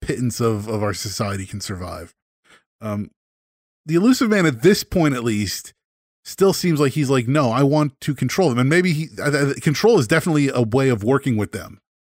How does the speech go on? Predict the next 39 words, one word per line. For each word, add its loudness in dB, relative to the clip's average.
Um, -10
so -4
you're, 0
you're, -4
you're -2
absolutely -2
right. -2
Like, -4
he -4
could -2
be, -2
you -12
know, -8
possibly -6
affected -6
in -6
ways -4
that -6
we're -4
not -8
seeing -4
at -8
the -8
moment. -10
But -6
he -2
still, 2
he 0
still 2
has 2
the, 4
the, -2
the -2
illusion 4
that -2
he 0
can 2
maintain 0
power, -6